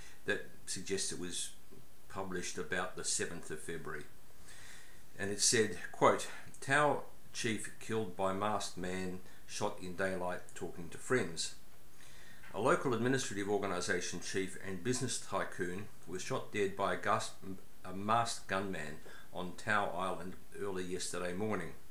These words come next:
Virat Azavachin, forty-two, chairman of Tambon Koh Tao Administrative Association, was shot while talking with three friends near Ree Beach. A lone gunman, his face covered with a woolen mask, or a balaclava,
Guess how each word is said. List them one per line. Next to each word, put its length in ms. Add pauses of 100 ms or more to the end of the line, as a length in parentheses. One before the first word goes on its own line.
(1200)
Virat 340
Azavachin, 720
forty-two, 800 (400)
chairman 480
of 480
Tambon 560
Koh 240
Tao 300
Administrative 580
Association, 800 (420)
was 120
shot 280
while 180
talking 420
with 120
three 300
friends 460
near 220
Ree 260
Beach. 460 (640)
A 80
lone 360
gunman, 520 (600)
his 160
face 260
covered 340
with 140
a 60
woolen 400
mask, 420 (180)
or 140
a 60
balaclava, 680